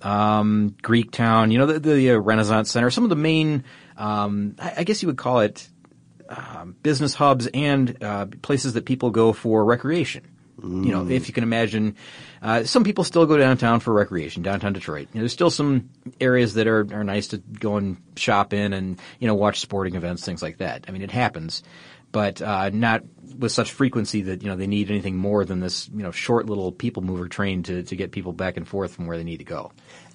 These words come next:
Speaker 2: And we're noticing as we explore these cities that all the cities who rank as worst or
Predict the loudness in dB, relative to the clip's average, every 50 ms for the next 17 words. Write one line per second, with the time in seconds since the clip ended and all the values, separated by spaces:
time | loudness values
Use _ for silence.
0 | _ 4 6 6 6 6 4 4 4 4 6 6 8 8 6 6 6 4 2 0
1 | 0 0 0 0 0 0 0 -2 -4 -4 -4 -8 -8 -4 -2 -2 -2 -2 -2 -4
2 | -6 -6 -4 -2 -2 -2 -2 -2 -4 -6 -8 -10 -16 -20 -20 _ _ 2 2 2
3 | 2 0 -4 -10 _ _ _ _ _ _ _ _ -18 -6 0 2 4 4 4 4
4 | 4 2 2 2 2 0 0 2 0 0 -2 -2 -4 -4 -4 -2 -2 -2 -2 -2
5 | -4 -6 -6 -6 -4 -4 -4 -4 -6 -8 -10 -12 -10 -6 -2 2 4 4 6 6
6 | 4 2 0 -2 -4 -4 -2 -2 -2 -2 -2 -4 -6